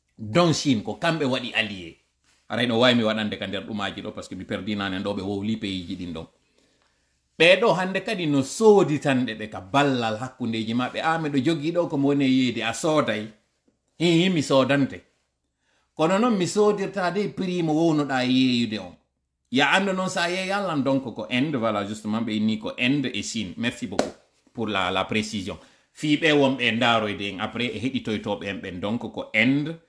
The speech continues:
kañum e, e, e Chine. Inde e Chine anditen non taw, ɗiɗo ɗiɗi ɓe heɓi taw crise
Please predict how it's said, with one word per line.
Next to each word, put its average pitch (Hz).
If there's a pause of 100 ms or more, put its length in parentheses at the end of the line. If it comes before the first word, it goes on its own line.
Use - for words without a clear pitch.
(180)
kañum 110
e, 98
e, 92
e 98
Chine. 92 (1040)
Inde 208
e 170
Chine 202
anditen 151
non 160
taw, 160
ɗiɗo 180
ɗiɗi 196
ɓe 123
heɓi 202
taw 143
crise 160